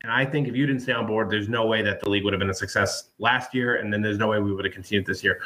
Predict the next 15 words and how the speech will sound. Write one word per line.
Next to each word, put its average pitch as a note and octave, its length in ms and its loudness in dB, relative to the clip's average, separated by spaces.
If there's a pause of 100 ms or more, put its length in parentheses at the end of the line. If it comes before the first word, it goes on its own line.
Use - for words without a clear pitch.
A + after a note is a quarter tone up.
(240)
What C#3+ 160 0
was F3 100 2
the D3+ 80 0
reason C#3+ 320 2
for A#2+ 100 -10
staying A2+ 280 0
a - 20 -10
part A2+ 240 0
of G2+ 60 0
it F#2+ 100 -2
when G2 320 -2
everybody G#2 320 2
else - 440 -2 (100)
jumped G#2 240 0
ship? - 320 -2